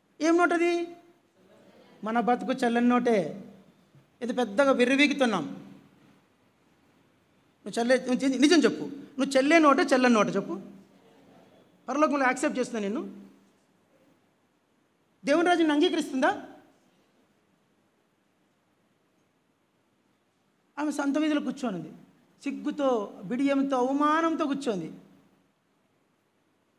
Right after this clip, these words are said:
ఓష-, "గొమ్మెరు పాట పదహైదు వెండి రూకలు." ఎవడు కొనుక్కోట్లే, చెల్లని రూక.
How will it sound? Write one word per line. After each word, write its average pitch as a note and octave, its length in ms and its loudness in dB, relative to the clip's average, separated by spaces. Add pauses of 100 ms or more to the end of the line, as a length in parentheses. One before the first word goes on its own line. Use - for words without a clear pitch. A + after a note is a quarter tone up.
(540)
ఓష-, C4+ 300 -2 (400)
"గొమ్మెరు F4 260 0
పాట E4+ 240 6 (600)
పదహైదు E4 340 4
వెండి E4+ 200 2
రూకలు." D#4+ 240 4
ఎవడు D4 300 4
కొనుక్కోట్లే, D4 540 -2 (340)
చెల్లని C4+ 200 -4
రూక. C#4+ 180 -4